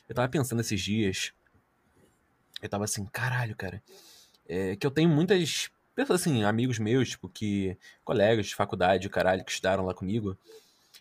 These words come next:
Eu sigo eles ainda no Instagram. Aí de vez em quando eles ficam postando umas fotos, assim, sei lá, na cidade deles. Principalmente agora com essa coisa de pandemia, ou, tipo, viajando por Portugal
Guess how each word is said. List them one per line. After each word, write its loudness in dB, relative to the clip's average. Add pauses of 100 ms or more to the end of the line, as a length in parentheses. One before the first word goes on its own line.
(100)
Eu 0
sigo 2
eles 6
ainda 4
no 0
Instagram. 0 (800)
Aí 0
de 0
vez 2
em -10
quando 0
eles -2
ficam -4
postando 2
umas 4
fotos, 8
assim, 4
sei 2
lá, 4
na 2
cidade 2
deles. 4
Principalmente -2
agora 4
com -2
essa -10
coisa 2
de -6
pandemia, 4
ou, 4
tipo, -6
viajando 4
por -18
Portugal 6